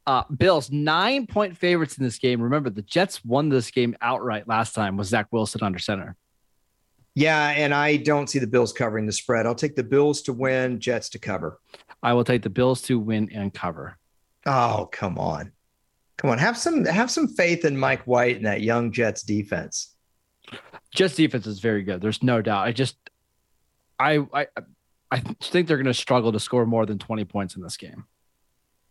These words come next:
Speaker 2: It'll be interesting to see. I mean, <clears throat> Buffalo can confuse you sometimes. They, they look like juggernauts,
Speaker 1: Yep.
Speaker 2: and then they come right down to earth.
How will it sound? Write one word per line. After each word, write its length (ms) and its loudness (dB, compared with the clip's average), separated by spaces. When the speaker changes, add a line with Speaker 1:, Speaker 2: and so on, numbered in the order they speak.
Speaker 2:
It'll 100 0
be 120 4
interesting 380 2
to 60 2
see. 220 4
I 40 2
mean, 260 2
<clears throat> 160 4
Buffalo 800 4
can 220 0
confuse 480 0
you 80 2
sometimes. 720 -2
They, 180 2
they 140 2
look 320 0
like 180 0
juggernauts, 680 2
Speaker 1:
Yep. 80 -4
Speaker 2:
and 80 -8
then 180 0
they 140 2
come 360 -6
right 200 2
down 220 0
to 40 -4
earth. 360 2